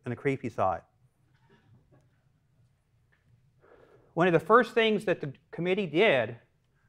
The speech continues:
a young businessman named Donald Rierson, who lived in Chicago, came on April seventeenth.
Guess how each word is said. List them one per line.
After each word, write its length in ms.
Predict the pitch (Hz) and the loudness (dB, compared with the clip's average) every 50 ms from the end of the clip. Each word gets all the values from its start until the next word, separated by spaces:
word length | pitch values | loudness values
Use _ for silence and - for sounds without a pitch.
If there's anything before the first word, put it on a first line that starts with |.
| _ _ - 147 | _ _ -2 -2
a 80 | 147 | 0
young 320 | 143 135 160 175 190 196 170 | 2 6 6 6 6 6 6
businessman 720 | 160 190 208 - 202 165 - 160 151 147 147 151 151 - - | 8 8 8 8 6 0 -2 0 0 2 2 0 -2 -4 -2
named 260 | 143 147 147 131 113 | -2 0 0 0 4
Donald 340 | 135 139 143 170 185 185 156 143 | 6 6 6 6 6 2 0 2
Rierson, 380 | 160 170 185 170 - - 131 | 2 2 2 2 0 -4 -6
who 100 | 131 139 | -4 -2
lived 220 | 131 143 147 147 156 | 0 2 0 0 0
in 60 | 143 | -4
Chicago, 720 | - - 143 - - 180 175 170 156 135 120 107 107 123 | -8 -8 -8 2 6 10 10 10 10 8 6 2 0 0
came 320 | - - - 170 160 147 143 | -2 -4 -2 -2 0 0 0
on 60 | 143 | 2
April 280 | 151 160 160 - 180 | 2 2 2 0 -2
seventeenth. 600 | - - 190 175 180 160 - - 175 147 127 - | 0 2 2 2 2 -2 -6 -4 -4 -4 -4 -6